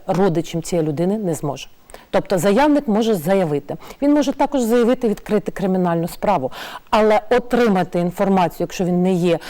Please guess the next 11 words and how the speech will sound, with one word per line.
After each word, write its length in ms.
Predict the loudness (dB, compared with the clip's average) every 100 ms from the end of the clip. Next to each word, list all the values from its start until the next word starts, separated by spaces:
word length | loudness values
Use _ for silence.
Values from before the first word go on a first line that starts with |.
| -14 -14 -6
е, 220 | -2 0
людиною 640 | 2 2 2 2 0 0 -2
близькою, 640 | -2 -2 -4 0 2 2
тобто 300 | -2 -4 -2
родичем 460 | 0 0 -2 -6 -6
цього 380 | -8 -2 -2 -2 -8 -14
полоненого 580 | -10 -4 0 2 2 -2
чи 100 | -8
там, 160 | -12 -10
чи 140 | -10
заручника, 600 | -6 -4 -4 -4 -4 -4